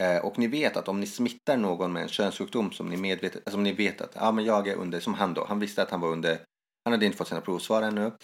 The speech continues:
Och hade jag då fått gonorré så bli-, kan man räkna det som en misshandel. Så det kan ju bli bötes till fängelsestraff beroende på hur grovt det är.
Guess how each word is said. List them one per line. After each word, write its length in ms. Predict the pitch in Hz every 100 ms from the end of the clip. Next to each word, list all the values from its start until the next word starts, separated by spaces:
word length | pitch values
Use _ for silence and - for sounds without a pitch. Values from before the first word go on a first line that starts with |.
| - - - -
Och 80 |
hade 160 | 107 98
jag 120 | 92
då 80 | 85
fått 220 | - 95
gonorré 380 | - 92 85 82
så 100 | -
bli-, 200 | 85 92
kan 160 | - 92
man 100 | 92
räkna 240 | 87 85
det 140 | 85
som 180 | - 90
en 200 | 87 87 - - - -
misshandel. 540 | 113 101 - 143 -
Så 140 | - 104
det 80 | 98
kan 160 | -
ju 60 | 101
bli 160 | 95
bötes 560 | 85 101 92 - 90 -
till 200 | 98 87
fängelsestraff 640 | 101 87 - - 135 - -
beroende 300 | 87 82 85
på 220 | - 78 -
hur 240 | 82 82
grovt 460 | 82 87 - - -
det 60 |
är. 320 | - 107 -